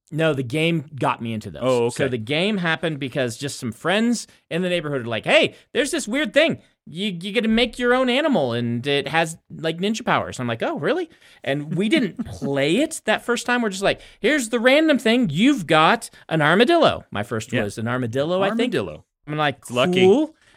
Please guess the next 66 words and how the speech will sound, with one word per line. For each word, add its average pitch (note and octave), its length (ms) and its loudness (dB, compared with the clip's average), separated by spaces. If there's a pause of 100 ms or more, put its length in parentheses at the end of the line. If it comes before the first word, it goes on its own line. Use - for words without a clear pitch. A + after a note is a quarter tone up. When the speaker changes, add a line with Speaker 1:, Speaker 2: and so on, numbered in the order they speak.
(140)
Speaker 2:
In D#3+ 60 -2
Speaker 1:
It's C#3 40 0
Speaker 2:
my D#3 80 4
Speaker 1:
in, F3+ 60 4
Speaker 2:
experience, E3+ 500 2
Speaker 1:
yeah. E3+ 80 4
Speaker 2:
almost D#3 240 0
everyone D3 400 2
got B2+ 160 4
a B2+ 40 0
Speaker 1:
Yeah. A2 120 -8
Speaker 2:
bird G#2 320 0
their G#2+ 300 -4 (420)
Speaker 1:
There's D3+ 220 -8
so D#3 280 0
many C#3 160 -2
Speaker 2:
first G2+ 100 -6
time. G#2+ 240 -2
Speaker 1:
birds. G2+ 100 -12
Speaker 2:
So D#3 200 -8
many A#2+ 140 -4
birds G#2+ 400 -6
in G#2 80 -10
that G#2 160 -8
game. G#2 140 -8
Speaker 1:
There's C3+ 160 -4
so G3+ 240 0
many B3 160 -2
birds, F3+ 380 0
and D3+ 80 -6
there's C#3 180 -4
so F#3+ 160 -2
many, G3 180 0
like, C#3+ 280 -2 (500)
versions D3 480 -6
of B2+ 80 -14
house A#2+ 260 -6
cat - 320 -8 (140)
and A#2+ 140 -4
dog, A2+ 320 -4
I F#3 60 -2
think. A3 280 -6
Like, C3 240 -4
dog. A#2+ 480 2
Speaker 2:
Yeah, C3 160 -2
Speaker 1:
It's G2 80 -6
Speaker 2:
dog B2 200 2
Speaker 1:
like, A#2+ 60 -10
Speaker 2:
breeds. B2+ 400 0
Speaker 1:
yeah, A#2 220 -4
th-, A2+ 140 -12 (180)
like, A2+ 220 -6
if A#2 100 -10
you E3 100 -4
roll F3 180 2
the D3+ 100 -4
randomization, C3+ 1000 0
you G#2 140 -4
are A#2 80 -2
more, E3 360 4
most F#3 320 4
likely E3 360 2
to - 180 -8
end C#3+ 180 2
up B2 220 2
with A2+ 260 -2